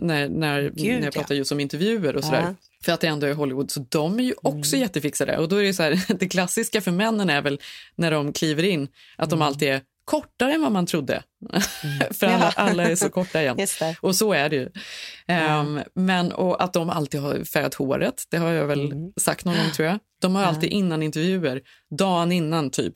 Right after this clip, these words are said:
Speaker 1: så har de blivit skickade till frisören och fått färga håret för att de ska se unga ut.
Speaker 2: Ja.
Speaker 1: Ehm, och det ser ju också kul ut.
Speaker 2: Ja. Nej, det går ju inte att få till den färgen naturligt. Alltså,
Speaker 1: Nej, ja,
Speaker 2: <laughs> nej.
Speaker 1: nej.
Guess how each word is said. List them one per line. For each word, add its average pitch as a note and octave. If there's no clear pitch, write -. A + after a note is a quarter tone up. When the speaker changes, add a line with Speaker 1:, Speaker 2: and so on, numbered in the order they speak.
Speaker 1:
så -
har D#3
de C#3+
blivit C3+
skickade C3+
till C3
frisören C#3
och -
fått -
färga C3+
håret D3+
för -
att -
de B2+
ska -
se -
unga D3+
ut. C3+
Speaker 2:
Ja. D#3
Speaker 1:
Ehm, C3+
och D#3
det E3
ser G#3+
ju G3+
också G3+
kul C3+
ut. -
Speaker 2:
Ja. E3+
Nej, G3
det G#3
går F#3+
ju E3+
inte E3
att E3+
få -
till D#3+
den D#3+
färgen D#3+
naturligt. F3+
Alltså, F#3+
Speaker 1:
Nej, D#3+
ja, -
Speaker 2:
<laughs> C#3
nej. F3
Speaker 1:
nej. C3+